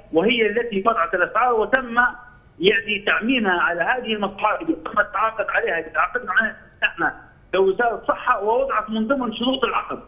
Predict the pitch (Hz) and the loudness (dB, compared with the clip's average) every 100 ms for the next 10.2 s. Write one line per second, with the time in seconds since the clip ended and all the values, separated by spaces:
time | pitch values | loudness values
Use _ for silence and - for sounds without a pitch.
0 | - - - - - 254 285 233 220 214 | -20 -20 -20 -20 -2 0 0 -2 -4 -2
1 | 214 277 285 208 202 196 190 208 208 180 | 0 0 2 -2 0 -4 -2 0 2 0
2 | 170 170 262 262 208 190 190 190 196 247 | -4 -2 -2 0 0 0 0 -2 0 0
3 | 247 208 185 196 202 190 156 151 165 175 | 0 -2 -2 0 0 0 -2 2 2 4
4 | 185 226 226 220 220 190 165 165 - 151 | 2 2 0 2 2 2 -4 -8 0 0
5 | 156 - - - - 214 226 208 240 233 | 0 -8 -20 -20 -2 -2 0 0 0 0
6 | 190 190 190 185 196 - 165 - 214 202 | 0 2 0 0 -2 0 -2 0 0 0
7 | 196 240 240 - - - 240 247 240 - | -2 -2 -2 -6 -8 2 2 2 -8 -20
8 | - - - 196 240 214 214 226 214 208 | -20 -20 0 2 2 0 2 2 2 0
9 | 233 254 196 202 214 196 190 240 208 208 | 0 -2 0 2 0 2 0 2 2 0
10 | 233 202 | -2 -6